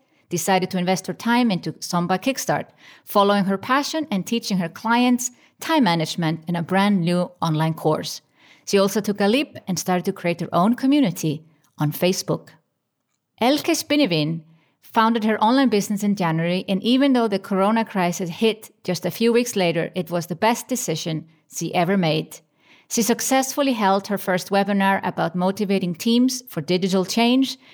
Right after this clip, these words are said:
and was a guest on a popular Dutch podcast for women in business. With a lockdown in place, Agnieszka Gakowska put all her energy into her online handicraft workshops, courses, and programs. Throughout the years, she was grateful for the supportive community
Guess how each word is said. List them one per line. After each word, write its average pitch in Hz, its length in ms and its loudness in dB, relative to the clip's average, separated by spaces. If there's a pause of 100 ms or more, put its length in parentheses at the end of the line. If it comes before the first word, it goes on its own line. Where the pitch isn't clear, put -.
(140)
and 240 100 4
was 277 160 4
a 262 40 2
guest 240 360 -2
on 196 80 -2
a 175 60 -4
popular 233 420 -4
Dutch 180 440 -2
podcast 185 520 -4 (340)
for 170 140 -2
women 160 320 2
in 196 100 4
business. - 560 -4 (1080)
With 247 160 2
a - 20 4
lockdown 330 400 2
in 339 100 0
place, 214 460 0 (160)
Agnieszka 214 720 -2
Gakowska 180 840 -2
put - 240 -6
all 240 200 4
her 262 120 2
energy 220 400 0
into 202 300 -2
her 180 140 -2
online 220 300 2
handicraft 190 640 0
workshops, 185 520 -2
courses, 180 460 -2
and 165 140 -4
programs. 160 600 -2 (340)
Throughout 269 360 2
the 269 80 2
years, 208 320 2
she 196 80 -4
was 160 160 -6
grateful 220 500 -2
for 202 140 -6
the 165 80 -2
supportive 240 500 -2
community 185 720 -2